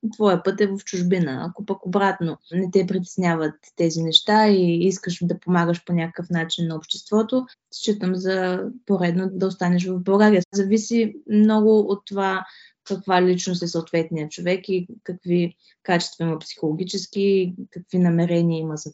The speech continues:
бъдеще. Има хора, които им е трудно да се отделят.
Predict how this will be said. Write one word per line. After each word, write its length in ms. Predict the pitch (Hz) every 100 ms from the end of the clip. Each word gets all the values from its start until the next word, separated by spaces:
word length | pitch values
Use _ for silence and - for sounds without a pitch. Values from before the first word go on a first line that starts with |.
| -
бъдеще. 640 | 180 190 180 - 180 180 - _ _ _ _ _ -
Има 240 | - 185 180
хора, 260 | 190 185 185
които 380 | 190 185 190
им 140 | 185 185
е 80 | 180
трудно 280 | 220 202
да 80 | 190
се 160 | 180 190
отделят. 480 | 180 170 175 180